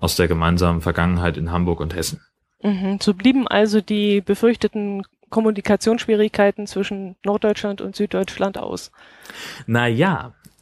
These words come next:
Speaker 2: Na?
Speaker 1: ähm, es gab ja, es gab ja Leute, also einerseits, also v-, hauptsächlich das Personal natürlich, die, die aus, äh, aus Bayern stammen.
Speaker 2: Mhm.
Speaker 1: Ähm, und da muss man also, wenn, wenn man dann zum Beispiel ein Bier bestellt und, äh,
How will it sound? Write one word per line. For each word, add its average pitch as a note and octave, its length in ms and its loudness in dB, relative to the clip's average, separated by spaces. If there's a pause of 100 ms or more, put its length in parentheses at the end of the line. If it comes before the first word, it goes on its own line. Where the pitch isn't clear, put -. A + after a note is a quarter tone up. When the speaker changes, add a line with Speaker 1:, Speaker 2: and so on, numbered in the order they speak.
Speaker 2:
Na? G#2+ 320 6
Speaker 1:
ähm, - 160 -2 (240)
es A#2 180 0
gab F2 280 0
ja, C3 240 4
es - 200 -6
gab - 240 -4
ja A#2 120 2
Leute, G#2+ 540 2
also G2+ 200 -2
einerseits, A2 680 2
also F#2+ 360 -4
v-, - 220 -6
hauptsächlich A2 460 2
das F#2 160 -2
Personal F2 540 0
natürlich, B2 500 0
die, A2+ 300 0
die A2+ 180 0
aus, - 360 -2
äh, G#2+ 220 0
aus G2+ 200 0
Bayern G#2+ 340 2
stammen. G#2+ 460 0 (640)
Speaker 2:
Mhm. A#3 180 2
Speaker 1:
Ähm, F#2+ 540 2 (720)
und G2+ 540 0
da G2 480 0 (200)
muss A2 260 -4
man A#2 120 2
also, G#2 240 0
wenn, G#2 160 0
wenn G#2+ 120 2
man G#2 140 2
dann G2+ 160 2
zum G2 180 -2
Beispiel G2 340 0
ein F#2+ 200 -2
Bier G2+ 300 4
bestellt B2+ 640 2
und, G2+ 340 -4
äh, F2+ 180 -6